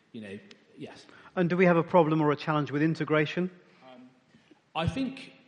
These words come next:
Speaker 1: generally speaking, in Ipswich, I, my impression has been most of the time, no. Um, you know, I've worked with the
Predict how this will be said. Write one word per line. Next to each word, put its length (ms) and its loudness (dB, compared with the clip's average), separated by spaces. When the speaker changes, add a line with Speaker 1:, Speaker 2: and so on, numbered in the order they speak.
Speaker 1:
generally 460 -2
speaking, 420 -4
in 100 -2
Ipswich, 640 -8
I, 140 -2
my 200 -2
impression 560 -2
has 120 -4
been 460 -4
most 300 -6
of 40 -14
the 100 -14
time, 240 -4
no. 300 -2
Um, 440 -8
you 100 -8
know, 80 -6
I've 160 -12
worked 220 -12
with 140 -14
the 140 -14